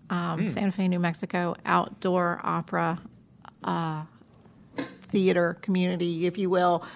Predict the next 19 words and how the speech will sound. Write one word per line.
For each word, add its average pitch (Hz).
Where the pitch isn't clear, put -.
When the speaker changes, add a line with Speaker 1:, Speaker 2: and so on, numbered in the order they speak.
Speaker 1:
The 208
backdrop 180
of 180
Santa 175
Fe 165
is 170
the 170
backdrop 160
of 165
whatever 160
Speaker 2:
Wow, 160
Speaker 1:
opera 117
Speaker 2:
that 170
Speaker 1:
you 160
are 185
experiencing. -
Speaker 2:
outdoor 131
opera 113
Speaker 1:
It, -